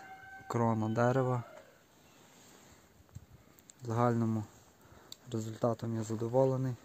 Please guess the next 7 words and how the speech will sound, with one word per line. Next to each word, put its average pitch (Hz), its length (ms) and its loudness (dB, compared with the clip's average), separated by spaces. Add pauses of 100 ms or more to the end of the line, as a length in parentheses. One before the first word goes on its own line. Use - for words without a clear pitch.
(1400)
Були 117 400 -2
деякі 117 420 0
побоювання, 113 880 0 (680)
як 117 240 0
вона 117 220 2
себе 117 340 0
поведе 113 560 2